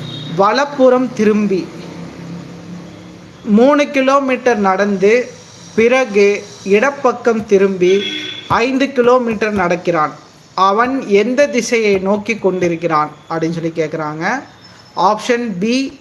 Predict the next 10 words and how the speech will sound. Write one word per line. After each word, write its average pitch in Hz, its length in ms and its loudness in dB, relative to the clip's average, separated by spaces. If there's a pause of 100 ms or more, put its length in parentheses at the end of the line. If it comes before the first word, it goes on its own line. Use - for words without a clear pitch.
தெற்கு 208 440 0
திசை. 190 400 -4 (560)
ஆப்ஷன் 180 600 -2
பி, 220 360 -2 (400)
தெற்கு 202 420 0
திசை. 180 340 -2 (2000)
அடுத்து, 190 420 -2 (800)
மாலை 254 540 2
நேரத்தில் 254 720 0
ரேகாவும் 240 800 2